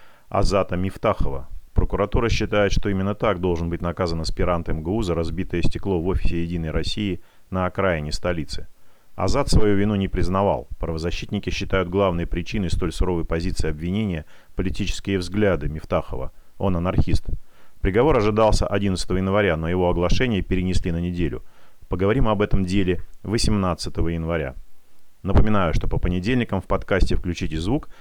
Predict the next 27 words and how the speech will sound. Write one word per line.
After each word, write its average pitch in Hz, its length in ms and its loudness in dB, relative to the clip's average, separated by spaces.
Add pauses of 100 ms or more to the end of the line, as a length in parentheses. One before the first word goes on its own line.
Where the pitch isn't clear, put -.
(160)
мы 110 160 0
будем 110 240 2
представлять 101 540 2
обзор 92 280 2
важнейших 90 560 2
политических 87 540 0
событий 92 460 2
как - 200 -2
в - 40 -6
России, 87 520 -2 (220)
так 87 220 0
и - 40 2
за 87 80 2
рубежом. 92 460 0 (280)
А 95 120 2
в - 60 6
четверг 123 400 0
наши 101 280 2
эксперты 101 560 0 (220)
предложат 107 420 4
свою 92 220 4
точку - 320 4
зрения 98 340 2
на 90 120 0
экономическую 87 640 -2
повестку 85 440 2
дня. 80 300 -4